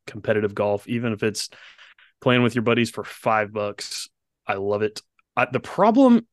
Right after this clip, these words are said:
and I'm, I'm interested in y'all's feedback on this because y'all are kinda more seasoned competitive golfers. I, I think I just get too hyped. I'm too much of a football player. Like, I was listening to Thunderstruck on the way to the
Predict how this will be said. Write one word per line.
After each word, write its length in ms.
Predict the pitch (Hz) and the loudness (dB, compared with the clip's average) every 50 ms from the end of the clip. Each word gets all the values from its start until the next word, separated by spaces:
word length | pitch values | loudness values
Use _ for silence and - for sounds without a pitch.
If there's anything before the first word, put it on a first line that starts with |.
| _ | _
and 200 | - 131 - 123 | -10 -6 -4 -2
I'm, 180 | 147 196 214 - - | -2 -2 -2 -4 -4
I'm 140 | 139 151 | -4 -4
interested 380 | 156 156 - 190 - - - 185 | -4 -4 -4 -6 -6 -4 -4 -2
in 100 | 165 131 | 0 0
y'all's 220 | 120 120 120 113 - | 2 2 0 0 -2
feedback 440 | - 127 117 110 117 117 110 - 131 | -6 -6 -6 -4 -4 -4 -4 -4 -6
on 220 | 127 117 131 131 | -8 -6 -6 -6
this 160 | 131 135 - | -6 -6 -8
because 280 | - - 104 120 107 107 | -8 -8 -6 -6 -4 0
y'all 220 | 117 117 123 120 | 0 0 2 2
are 320 | 113 113 113 113 113 107 - - - - - _ _ | 4 4 4 2 2 0 -4 -8 -20 -20 -20 _ _
kinda 160 | - 131 135 | -4 -2 0
more 140 | 127 120 113 | 0 0 -2
seasoned 520 | - - 127 117 110 117 113 110 104 - - _ _ _ _ - | -2 -4 -4 -4 -4 -4 -4 -6 -6 -8 -14 _ _ _ _ -10
competitive 480 | - 110 101 - 117 110 107 117 117 | -10 -8 -8 -6 -6 -4 -4 -4 -4
golfers. 600 | 120 123 117 120 117 - 131 123 117 113 - - - _ _ _ _ _ _ - - - - - - _ 117 | 0 0 0 0 0 -2 -4 -4 -4 -4 -8 -12 -16 _ _ _ _ _ _ -20 -20 -12 -10 -12 -10 _ -4
I, 160 | 135 147 - - _ _ | -4 -2 -4 -6 _ _
I 540 | 117 123 156 143 139 208 220 214 190 - - _ _ _ | -4 -2 -2 0 2 2 2 0 -2 -4 -10 _ _ _
think 240 | - 151 147 139 143 | 0 0 0 0 0
I 100 | 127 123 | -2 -2
just 360 | 117 117 127 117 - - - | -2 -4 -6 -6 -6 -10 -10
get 220 | - 123 107 - _ | -8 -8 -8 -8 _
too 220 | - - 120 110 | -6 -4 -2 -2
hyped. 380 | 101 - 117 107 101 90 - - | -2 -4 -6 -6 -6 -8 -10 -12
I'm 140 | 113 107 104 | -12 -12 -8
too 140 | - 147 | -6 -4
much 160 | 160 165 - - | -4 -4 -4 -6
of 80 | 127 | -8
a 40 | 113 | -10
football 420 | - - - - - 123 120 120 | -10 -10 -10 -8 -6 -4 -4 -4
player. 320 | 113 - 135 131 131 131 123 | -2 -2 -2 -2 0 0 0
Like, 180 | 117 110 107 | -2 0 0
I 60 | 143 156 | 2 2
was 140 | 151 135 | 2 2
listening 260 | 143 131 135 131 120 110 | 0 0 0 0 -2 -2
to 60 | 104 | -4
Thunderstruck 720 | - - - 120 117 120 113 - - - 127 120 - 127 | -4 -2 -2 0 0 0 -2 -2 -2 -2 -2 -2 -2 -4
on 60 | 117 | -4
the 60 | 113 | -2
way 100 | 117 117 | -2 -2
to 80 | 117 107 | -2 -4
the 100 | 104 | -6